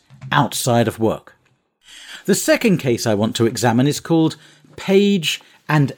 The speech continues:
N H S Trust Development Authority. Now, we know employers are not allowed to discriminate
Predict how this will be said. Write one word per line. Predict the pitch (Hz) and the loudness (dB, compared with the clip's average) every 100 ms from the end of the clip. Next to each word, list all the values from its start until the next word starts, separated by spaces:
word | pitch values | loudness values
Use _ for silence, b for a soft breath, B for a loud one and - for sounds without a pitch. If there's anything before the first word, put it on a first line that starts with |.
| - | -2
N | 180 175 | 2 2
H | 170 - - - | 0 -4 -8 0
S | 156 - - - | 2 2 -4 -6
Trust | - - 151 - - - | -2 4 4 4 -4 -6
Development | - 107 127 123 - 139 120 120 b b b | -4 0 0 0 -2 -2 0 -2 b b b
Authority. | 135 113 - 113 85 - - _ _ _ _ B B B | 0 0 0 0 0 -6 -16 _ _ _ _ B B B
Now, | - 247 | 0 0
we | 277 | 2
know | 285 294 208 | 0 4 4
employers | 143 - 110 110 113 | 2 -2 0 2 2
are | 113 | 2
not | 117 139 147 170 - | 0 2 2 0 0
allowed | 135 131 127 | 2 2 2
to | - | -2
discriminate | 120 - - 156 131 117 117 - | -4 -4 0 2 2 2 0 -4